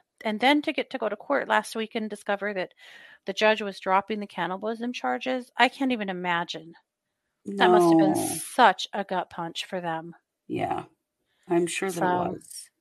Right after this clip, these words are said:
Speaker 1: yeah. But, uh, he will stand trial, though, on first-degree murder charges, and he will be convicted. I have no question of that.
Speaker 2: Yeah.
Speaker 1: So they will get that, but at any rate, uh, that's what's going on with that case, in case you've been wondering. Several people have asked us what was up with that, so now
Speaker 2: Yeah.
Speaker 1: you know.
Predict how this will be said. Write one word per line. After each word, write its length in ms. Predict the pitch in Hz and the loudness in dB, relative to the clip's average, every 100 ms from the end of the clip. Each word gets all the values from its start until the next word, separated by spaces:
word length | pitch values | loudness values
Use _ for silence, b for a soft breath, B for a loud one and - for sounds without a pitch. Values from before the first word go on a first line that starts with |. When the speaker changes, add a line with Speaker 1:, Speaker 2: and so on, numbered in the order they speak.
| _ _ - | _ _ -12
Speaker 1:
yeah. 340 | 175 175 170 175 _ _ B B B B B | -6 -4 -4 -8 _ _ B B B B B
But, 420 | 269 247 214 - - B B B | 10 10 10 2 -16 B B B
uh, 320 | 208 202 196 196 | 0 2 2 2
he 200 | 277 269 | 0 2
will 200 | 247 233 | 2 2
stand 320 | - 226 214 | 0 0 0
trial, 340 | - 202 196 | 2 4 2
though, 280 | 190 196 190 | 0 -2 0
on 120 | 180 | -2
first-degree 480 | 185 175 - - 190 | -4 -10 -10 -10 -8
murder 260 | 190 185 190 | -6 -6 -6
charges, 540 | - 202 196 208 196 | -4 -4 -4 -8 -4
and 140 | 254 | -4
he 160 | 254 294 | 0 -2
will 180 | 180 170 | -2 -4
be 160 | 185 | -6
convicted. 560 | - 170 165 165 - 170 | -12 -12 -12 -12 -8 -4
I 80 | 170 | -4
have 180 | 170 170 | -4 -8
no 120 | 165 | -10
question 420 | - 170 - 185 | -10 -14 -14 -16
of 120 | 180 | -10
that. 300 | 180 170 170 _ b b b | -6 -4 -6 _ b b b
Speaker 2:
Yeah. 640 | 180 165 156 160 165 165 | -2 0 0 -2 -2 -4
Speaker 1:
So 240 | 165 - 285 | -4 0 4
they 140 | 302 | 6
will 280 | 277 349 349 | 8 8 8
get 260 | 330 262 220 | 6 0 4
that, 420 | 208 202 202 - | 6 6 4 0
but 140 | 233 220 | 0 2
at 120 | 226 | 2
any 240 | 240 226 | 0 0
rate, 420 | 208 196 196 - 220 | -4 -4 -6 -4 -2
uh, 220 | 196 190 | 0 2
that's 240 | 220 247 | 0 2
what's 140 | 285 - | -4 -2
going 280 | 247 226 220 | -2 -2 -2
on 140 | 226 | -4
with 160 | 233 - | -6 -2
that 180 | 202 | -2
case, 320 | - 247 233 - | -2 -6 -6 -12
in 100 | 190 | -14
case 220 | 190 - | -12 -12
you've 120 | 190 | -14
been 120 | 190 | -10
wondering. 460 | 190 202 185 175 180 | -8 -8 -6 -8 -4
Several 280 | 214 208 196 | -4 -2 -4
people 280 | 208 185 | -8 -8
have 100 | 180 | -4
asked 300 | 180 190 - | -2 -2 -6
us 140 | 175 - | -18 -14
what 120 | 180 | -14
was 140 | 175 | -12
up 220 | 190 185 196 | -14 -14 -16
with 100 | - | -14
that, 300 | 175 170 - | -8 -8 -8
so 220 | - 185 | -12 -6
now 40 | 180 | 0
Speaker 2:
Yeah. 300 | 165 160 165 | 2 2 0
Speaker 1:
you 60 | |
know. 340 | 240 254 196 | -4 -4 -6